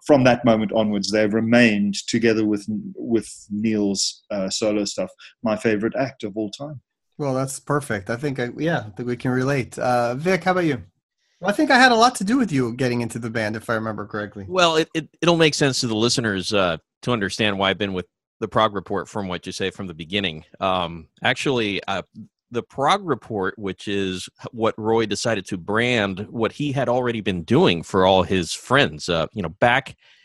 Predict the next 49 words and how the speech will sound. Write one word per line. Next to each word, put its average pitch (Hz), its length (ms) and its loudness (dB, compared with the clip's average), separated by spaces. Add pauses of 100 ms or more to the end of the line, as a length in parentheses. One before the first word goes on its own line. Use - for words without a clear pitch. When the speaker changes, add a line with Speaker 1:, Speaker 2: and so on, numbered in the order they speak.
(140)
Speaker 3:
in 135 80 4
the 123 80 6
day 110 260 8
when 107 180 2
we 107 160 2
were 98 200 2
in, 82 440 -2
in, 80 360 -8
in 82 120 -6
high 123 180 0
school, 95 320 0
back 92 200 0
in 101 80 -6
the 85 60 -4
glory 107 340 4
days, 87 320 0
of - 60 -20
course, - 420 -6
gonna - 320 -14
make 95 160 -2
us - 120 -4
sound 95 220 0
like 80 200 -8
dinosaurs. 98 720 0
Speaker 2:
Yeah. 160 200 0 (640)
Speaker 3:
But, 156 180 6
you 151 140 6
know, 156 80 6
there 160 120 8
was, 156 280 6
there 147 100 6
was 151 140 4
no 156 160 6
internet. 160 320 4 (160)
And, 101 480 4
uh, 90 240 6 (180)
unless 131 480 4
you 160 360 2
had 139 340 2
some 139 200 2
sort 139 220 4
of 107 140 4
special 135 520 2
connection 113 760 0
to 95 160 -4
a 80 40 -2
record 127 380 0
label, 110 640 2
at, 101 120 -6